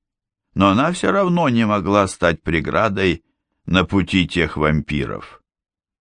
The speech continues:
Единственное, что мы смогли сделать, чтобы они не застали нас врасплох —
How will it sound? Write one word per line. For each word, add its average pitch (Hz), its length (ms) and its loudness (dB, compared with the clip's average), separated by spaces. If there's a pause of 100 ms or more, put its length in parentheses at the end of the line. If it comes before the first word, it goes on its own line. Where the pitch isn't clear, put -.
(280)
Единственное, 101 880 2
что 85 280 0
мы 82 200 2
смогли 76 520 -4
сделать, 76 460 -2
чтобы 76 340 -4
они 78 280 2
не 80 140 0
застали 71 520 -2
нас 71 300 -4
врасплох — 69 680 -4